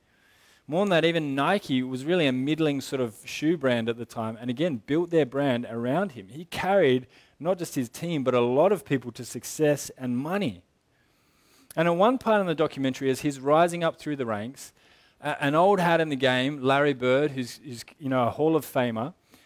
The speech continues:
who was kind of in the twilight of his career, just as Jordan was sort of, was coming to his summit, talks about, uh, one particular playoff series where the Celtics, Larry Bird's team, came up against Jordan's team.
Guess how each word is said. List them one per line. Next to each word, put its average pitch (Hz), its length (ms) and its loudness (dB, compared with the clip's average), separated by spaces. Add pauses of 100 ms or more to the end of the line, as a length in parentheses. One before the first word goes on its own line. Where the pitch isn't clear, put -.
(160)
who 131 80 -4
was 127 100 -4
kind 156 180 -2
of 151 60 -4
in 139 80 -2
the 127 80 0
twilight 156 480 4
of 131 100 -6
his 135 160 -4
career, 127 260 0
just 131 220 -4
as 127 100 -4
Jordan 147 320 -2
was 139 120 -4
sort 127 160 -4
of, 107 180 -6 (160)
was 117 180 -8
coming 131 300 -4
to 131 140 -4
his 123 120 -2
summit, 117 400 -4 (1000)
talks 185 260 0
about, 151 380 4
uh, 139 260 0
one 165 180 0
particular 165 440 -2
playoff 156 380 2
series 117 460 -4
where 120 200 2
the 113 80 -6
Celtics, 156 560 0
Larry 131 240 2
Bird's 131 260 0
team, 131 220 -4
came 139 240 -6
up 131 120 -2
against 123 320 -6
Jordan's 120 360 -8
team. 104 300 -10